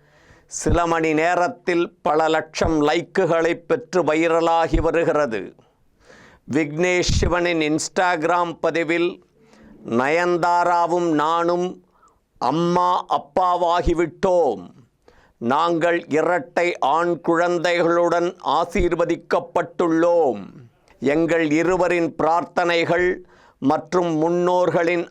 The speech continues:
ஆசீர்வாதங்கள் ஆகியவைகள் இணைந்து இரு குழந்தைகளின் வடிவில் எங்களிடம் வந்து சேர்ந்துள்ளது. எங்களின் உயிரும் உலகுமுமான இரு குழந்தைகளுக்கும் உங்கள் அனைவரின் ஆசீர்வாதங்களும் வேண்டும்.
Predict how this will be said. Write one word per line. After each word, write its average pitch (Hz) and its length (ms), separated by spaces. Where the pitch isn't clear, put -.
ஆசீர்வாதங்கள் 170 1300
ஆகியவைகள் 175 1120
இணைந்து 165 800
இரு 156 360
குழந்தைகளின் 170 920
வடிவில் 170 440
எங்களிடம் 170 720
வந்து 165 300
சேர்ந்துள்ளது. 156 960
எங்களின் 160 680
உயிரும் 175 640
உலகுமுமான 170 1080
இரு 160 400
குழந்தைகளுக்கும் 170 1300
உங்கள் 165 460
அனைவரின் 170 680
ஆசீர்வாதங்களும் 170 1400
வேண்டும். 139 640